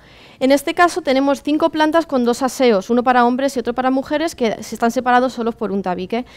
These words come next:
Cada uno de ellos tiene un, un termo de agua caliente y hemos visto que la demanda real, pues, es mucho in-, es muy inferior a, a lo que puede dar este termo, con lo cual nosotros proponemos desinstalar uno de los termos de cada planta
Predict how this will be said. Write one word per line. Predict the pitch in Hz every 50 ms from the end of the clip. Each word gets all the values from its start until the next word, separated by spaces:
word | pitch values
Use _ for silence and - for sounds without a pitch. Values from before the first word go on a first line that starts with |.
| - - - - -
Cada | - 269 262 269 294
uno | 339 370 381
de | 359 330
ellos | 320 339 349 330 -
tiene | 277 285 285 285
un, | 269 269 269 262 262 247
un | 220 254 262 233
termo | 254 240 247 254 254
de | 247 226
agua | 220 226 233
caliente | 220 226 226 247 269 285 277 - 302 311 -
y | 240
hemos | 240 240 240 233
visto | 254 - 277
que | 240
la | 220 208 202 190
demanda | 185 190 196 214 233 254 254 262 262 262 262 262 262 262 262 254
real, | 247 240 247 254 247 247 240 247 262 262 - - - - _ -
pues, | 226 220 -
es | - 233 220
mucho | 233 240 240 233 - 254
in-, | 247 247 - 226
es | 226 226 220
muy | 247 254 247
inferior | - 247 226 220 214 214 220
a, | 226 220
a | 202 - 208 208
lo | 202 202
que | - 196
puede | - - 220 220 220
dar | 214 208 196 190
este | - - 190 170
termo, | - 165 - 190 214 226 -
con | 220 202
lo | 196
cual | 196 226 214 202
nosotros | 196 196 - - 247 247
proponemos | - 294 277 247 285 285 294 294 294 302 311 - - - - - - - - - - - - - _ _ _ -
desinstalar | - 226 247 233 - 240 240 220 - 254 240 262 262 254 - -
uno | - 269 269 277 285
de | 285 285
los | 285 285 277
termos | - 320 311 302 269 226
de | 226 214
cada | - 233 247 254 247
planta | 247 294 302 311 311 302 330 339